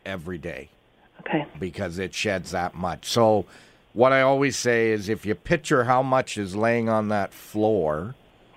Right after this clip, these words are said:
Speaker 1: that's what's going into the ductwork on a regular basis.
Speaker 2: Okay.
Speaker 1: And it will slowly just continue to build up. So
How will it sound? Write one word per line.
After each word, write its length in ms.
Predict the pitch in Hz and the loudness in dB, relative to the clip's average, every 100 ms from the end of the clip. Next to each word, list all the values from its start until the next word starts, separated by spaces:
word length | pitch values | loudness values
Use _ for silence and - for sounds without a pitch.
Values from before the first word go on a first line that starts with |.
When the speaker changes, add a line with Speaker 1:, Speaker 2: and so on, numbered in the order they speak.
| _ _ - | _ _ 0
Speaker 1:
that's 440 | 104 113 120 - | 4 4 2 -4
what's 300 | 104 120 110 | 0 0 0
going 340 | - 113 113 110 | -2 0 2 0
into 260 | 110 101 | -2 -2
the 140 | 98 92 | -2 -4
ductwork 580 | 71 104 98 107 110 107 | -2 -2 0 0 0 0
on 140 | 95 | 0
a 40 | |
regular 460 | 90 95 95 95 92 | 2 0 0 0 0
basis. 640 | 82 95 95 143 143 - - | 2 -2 0 -4 -4 -10 -4
Speaker 2:
Okay. 300 | - 175 165 165 | 0 6 6 4
Speaker 1:
And 140 | 98 | -2
it 100 | 98 | -4
will 140 | 101 | -4
slowly 600 | 104 - 113 117 110 107 98 | -6 -2 2 4 4 0 0
just 280 | 107 101 | -2 -2
continue 500 | - 101 - 101 98 | -6 -6 -2 -2 -2
to 100 | 92 | -2
build 360 | 80 98 95 85 | -2 0 0 0
up. 320 | 82 - - - - _ - - - | -4 -6 -14 -20 -20 _ -20 -20 -6
So 440 | - 107 107 | 2 4 4